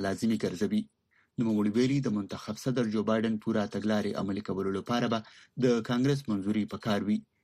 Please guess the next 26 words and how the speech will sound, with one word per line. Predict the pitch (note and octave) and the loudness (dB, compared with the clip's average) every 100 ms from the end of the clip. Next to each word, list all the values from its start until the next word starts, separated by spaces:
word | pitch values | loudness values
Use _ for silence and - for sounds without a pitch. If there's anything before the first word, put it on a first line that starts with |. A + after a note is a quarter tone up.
| _ _ - | _ _ -8
چې | A2 | -6
پکې | G#2 - B2+ | -4 -2 -2
په | G#2 G#2+ | -2 -2
ملک | B2 | -2
کې | - G#2 | -2 -4
د | F2+ | -2
کورونا | G#2+ G2+ G2 | -2 -2 -2
وایرس | G2 G#2 A2 - | 0 0 0 -4
مخنیوي | - - A#2+ | -6 0 2
لپاره | B2 A#2+ A#2 A2+ - - _ - | 2 0 -2 -2 -8 -20 _ 2
د | C3 | 4
یو | C#3+ C#3+ A2 | 4 2 -2
اعشاریه | G2 B2 A#2 G#2+ G2+ - _ _ C#3+ | -2 -2 0 0 -2 -6 _ _ -2
نهه | C3 C3 B2+ - | 0 0 -2 0
کرب | C#3+ A2 - | 0 0 -2
ډالرو | G2+ G#2 A2+ G#2+ - - | 0 0 0 -4 -8 -4
د | A2 G#2+ | -2 0
مرستو | A2 - F2+ - | -2 -4 -8 -4
قانون | F#2+ G#2 F#2+ F#2 | -2 0 0 -2
منظوري | F#2+ A2 G#2 F2 | 0 0 0 -2
شامله | A2 G2+ G#2 G2+ | -2 0 0 0
ده. | G#2 - _ _ _ _ _ _ G#2+ | -2 -4 _ _ _ _ _ _ -4
نوموړي | G2+ G2+ G2+ | 0 0 2
ویلي، | A#2 C3 C3+ - _ - | 4 4 2 -6 _ 0
جو | C3+ | 2
بایدن | C#3+ C#3+ | 4 2